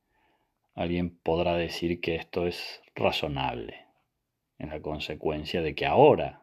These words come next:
estos jugadores son conocidos y por añadidura sus entrenadores son conocidos. Puede ser,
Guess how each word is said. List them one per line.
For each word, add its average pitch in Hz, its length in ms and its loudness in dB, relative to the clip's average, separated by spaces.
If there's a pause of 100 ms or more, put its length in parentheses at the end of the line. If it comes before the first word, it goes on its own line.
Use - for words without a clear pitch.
(100)
estos - 300 -14
jugadores 73 360 -8
son 78 180 -12
conocidos 71 720 -6 (880)
y 101 100 -2
por 95 160 6
añadidura 95 680 2
sus - 560 -6 (500)
entrenadores 85 1160 2
son 80 300 -8
conocidos. 69 800 -10 (920)
Puede 175 220 8
ser, 98 340 -2